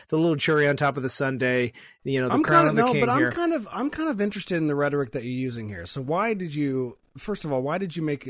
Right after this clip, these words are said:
Speaker 2: you said, "I'm gonna make a distinction between protesters and rioters," and then you doubled down and said that, you know, the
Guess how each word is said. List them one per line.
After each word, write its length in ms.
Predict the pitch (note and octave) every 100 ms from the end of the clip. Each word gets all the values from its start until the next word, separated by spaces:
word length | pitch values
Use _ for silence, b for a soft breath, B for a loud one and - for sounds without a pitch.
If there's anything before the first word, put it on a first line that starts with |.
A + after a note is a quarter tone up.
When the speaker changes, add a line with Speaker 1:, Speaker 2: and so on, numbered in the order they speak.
| -
Speaker 2:
you 220 | C3 D3+
said, 360 | D3 F#3 C3 G2+ A#2
"I'm 80 |
gonna 140 | C#3+ D3
make 120 | C#3
a 40 |
distinction 360 | B2 - C3 A#2
between 280 | G#2+ A#2 G#2
protesters 480 | - B2+ B2 G#2+ G2
and 120 | F#2+
rioters," 460 | B2 B2+ C#2+ A#1+ - B B B
and 100 | C3+
then 140 | D3 C#3+
you 320 | C3+ B2 A#2 B2
doubled 240 | D3 C3+
down 360 | G#2 C#3+ B2+ A2
and 100 | G#2+
said 240 | - A#2
that, 180 | G#2 G2+ _
you 260 | A#2+ B2 B2
know, 220 | G2+ F2+ G2
the 300 | A#2 G#2+